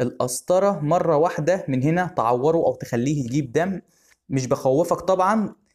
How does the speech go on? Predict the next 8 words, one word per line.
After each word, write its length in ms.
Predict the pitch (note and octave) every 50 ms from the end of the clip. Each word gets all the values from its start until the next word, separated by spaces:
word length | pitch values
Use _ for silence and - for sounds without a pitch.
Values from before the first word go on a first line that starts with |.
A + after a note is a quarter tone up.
| _ _ _
لكن 240 | - E3 E3+ F#3+ F3+
عشان 280 | D3 C#3 - D#3+ D#3+ D#3+
تاخد 240 | F#3 E3 E3+ E3
حذرك. 560 | - - C3+ A#2+ A2 G#2+ G2+ G2 F#2 - _ - - _ -
مرة 280 | B2+ C#3 C#3 D3 D3
أخيرة 480 | - - - E3+ F3 F#3 G#3+ B3 B3+ -
الصباعين 480 | - - - - A#2+ A#2+ A#2+ C#3 C#3 B2+
دول 340 | C3 D#3+ G3 B3 A#3+ -